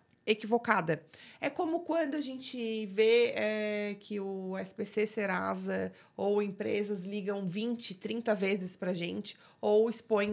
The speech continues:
em algum outro banco de dados. Esse barraco, que foi um barraco que deu o que falar, porque daí vinham pessoas e falavam, e, tipo, ela botou o nome dele, é a cara dele, é o nome dele,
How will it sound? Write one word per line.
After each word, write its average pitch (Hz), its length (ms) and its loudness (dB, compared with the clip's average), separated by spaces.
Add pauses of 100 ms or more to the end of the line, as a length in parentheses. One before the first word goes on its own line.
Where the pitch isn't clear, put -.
(140)
em - 20 -2
algum 202 340 -2
outro 196 300 -2
banco 190 320 0
de 196 120 -4
dados. 160 500 0 (480)
Esse 220 280 6
barraco, 208 720 2
que - 120 -20
foi 165 140 -2
um 170 80 -4
barraco 170 560 -2
que - 80 -14
deu 170 140 -2
o - 20 -8
que 170 100 -14
falar, 185 340 0
porque 190 200 -8
daí 180 320 0 (240)
vinham 208 340 -4
pessoas 208 600 2
e 240 40 -2
falavam, 190 920 2
e, 190 80 -4
tipo, - 180 -8
ela 240 100 6
botou 254 260 -2
o 254 40 -2
nome 311 220 0
dele, 214 640 6
é 160 60 6
a 170 80 4
cara 220 360 4
dele, 202 640 0
é 196 60 2
o 196 80 -2
nome 202 260 -6
dele, 190 540 -6